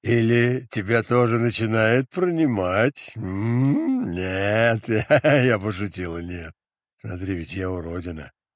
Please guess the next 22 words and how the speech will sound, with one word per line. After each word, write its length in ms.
А 140
все 200
же 160
и 20
в 100
уродине 500
бывает 420
что-то 800
такое, 760
от 100
чего 340
мужчина 680
слепнет, 800
когда 340
полюбит. 600
Слепнет 800
и 100
он, 460
и 80
ты 240
сама 380
тоже. 720